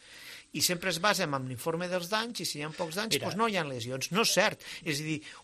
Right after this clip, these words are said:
Speaker 1: un, eh, eh, Arturo, és així,
Speaker 2: Sí,
Speaker 1: no?
Speaker 2: és així. Una, un exemple molt senzill, i a més va amb recomanació de prevenció. Un dels factors que influeix en la gravetat de la lesió en una fuetada cervical és la distància que hi ha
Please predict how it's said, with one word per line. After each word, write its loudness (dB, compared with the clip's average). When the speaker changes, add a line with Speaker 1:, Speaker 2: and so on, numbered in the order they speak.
Speaker 1:
un, -2
eh, -8
eh, -16
Arturo, -6
és -6
així, 2
Speaker 2:
Sí, -2
Speaker 1:
no? -2
Speaker 2:
és 8
així. 0
Una, 2
un 2
exemple -2
molt -4
senzill, -4
i -2
a 2
més 0
va 4
amb 0
recomanació -2
de -4
prevenció. -6
Un 2
dels 2
factors -2
que -6
influeix -2
en -4
la -6
gravetat -2
de -2
la -2
lesió 0
en -8
una -4
fuetada -2
cervical 0
és -2
la -4
distància -2
que 0
hi -2
ha 0